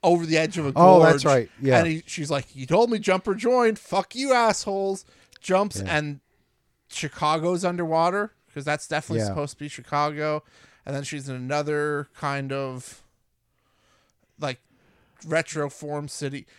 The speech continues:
Speaker 1: The only problem I have with this is she could escape, but she's like, "I need to go back." It's like, I get the whole revenge thing, but it's not gonna bring back your family. So,
Speaker 2: Uh,
Speaker 1: it, it's a concept we've seen before, but I love
Speaker 2: yeah,
Speaker 1: this.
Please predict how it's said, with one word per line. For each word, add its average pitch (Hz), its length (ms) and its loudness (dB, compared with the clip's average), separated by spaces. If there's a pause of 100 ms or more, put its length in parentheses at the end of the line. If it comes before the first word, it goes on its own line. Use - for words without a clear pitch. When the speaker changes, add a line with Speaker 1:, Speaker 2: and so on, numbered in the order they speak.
(180)
Speaker 1:
The 190 80 -6
only 226 120 0
problem 208 280 -2
I - 40 0
have 160 160 0
with 160 140 -14
this 143 240 -8
is 143 80 -10
she - 160 -12
could 151 160 -10
escape, 139 440 -8
but 139 100 -18
she's - 100 -18
like, 139 160 -8
"I 208 160 4
need 220 180 -6
to 196 60 -14
go 196 160 -2
back." 180 480 0
It's - 160 -14
like, 147 380 -8 (800)
I 175 140 -6
get 185 240 -6
the 190 80 -6
whole 180 200 -4
revenge 160 500 -4
thing, 180 260 -6
but 147 200 -4
it's 139 180 -8
not 165 200 -6
gonna 160 120 -8
bring 147 200 -8
back 139 280 -4
your 131 120 -12
family. 123 540 -12 (880)
So, 127 420 -8 (1080)
Speaker 2:
Uh, - 180 -12
Speaker 1:
it, 202 140 -8
it's 208 140 -6
a 214 40 -10
concept 214 420 -2
we've 190 100 -12
seen 175 180 -8
before, 165 200 -10
but 156 160 -8
I 147 120 -2
love 131 200 0
Speaker 2:
yeah, 123 140 2
Speaker 1:
this. - 260 -10